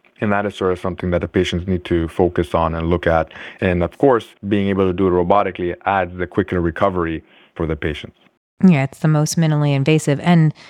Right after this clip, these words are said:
Speaker 2: it seems like even besides being minimally invasive, it really gives you that added benefit of being able to zoom in and be so precise with little itty bitty instruments that are smaller than what we could do with our own hands.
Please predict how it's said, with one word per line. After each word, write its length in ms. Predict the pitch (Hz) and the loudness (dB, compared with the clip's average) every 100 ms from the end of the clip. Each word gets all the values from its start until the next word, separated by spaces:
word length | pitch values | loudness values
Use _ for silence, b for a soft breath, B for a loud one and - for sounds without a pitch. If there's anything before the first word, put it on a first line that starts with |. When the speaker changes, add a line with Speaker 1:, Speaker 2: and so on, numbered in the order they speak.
| B B | B B
Speaker 2:
it 160 | 202 196 | 0 4
seems 260 | 233 214 | 4 6
like 120 | 185 165 | 6 4
even 300 | 165 160 147 - | 4 6 4 0
besides 420 | 156 - 160 151 | -2 2 2 0
being 240 | - 151 147 | 2 4 6
minimally 420 | 147 143 143 139 | 6 4 4 4
invasive, 580 | 135 139 160 - 135 127 - B B - | 2 4 2 2 0 0 -6 B B 0
it 180 | 180 165 | 2 4
really 320 | 160 151 151 | 4 4 2
gives 400 | 160 165 165 147 | 4 2 2 2
you 240 | 139 139 | 4 4
that 280 | 139 135 135 - | 2 2 0 2
added 380 | 165 156 143 | 2 4 2
benefit 560 | 147 151 156 143 135 131 | 2 4 4 2 0 0
of 160 | 143 135 - | -2 -4 0
being 240 | 147 151 143 | 4 4 4
able 220 | 143 139 | 2 2
to 120 | 139 | 2
zoom 300 | 139 147 143 | 4 4 6
in 320 | 139 147 151 - B B - | 6 4 2 0 B B 0
and 320 | 175 156 147 | 6 6 6
be 480 | - 156 151 139 - - | 4 4 4 2 -2 -6
so 380 | - - 170 160 | -2 4 4 4
precise 840 | - 151 - 160 160 131 - - _ b b | 2 2 2 2 2 0 -4 -10 _ b b
with 260 | 165 143 131 _ - - | 2 4 2 _ -4 4
little 280 | 180 185 | 6 6
itty 160 | 180 190 | 6 6
bitty 180 | 170 160 | 6 6
instruments 540 | 175 - 151 139 143 | 6 6 4 6 4
that 160 | - 139 | 4 4
are 160 | 135 | 4
smaller 460 | 135 - 160 151 147 | 2 4 6 6 6
than 100 | 143 | 6
what 100 | 139 | 4
we 100 | 147 | 4
could 120 | 147 | 2
do 100 | 147 | 4
with 140 | 143 143 | 4 4
our 100 | 135 | 2
own 80 | |
hands. 460 | 131 151 151 127 123 | 4 4 4 2 -6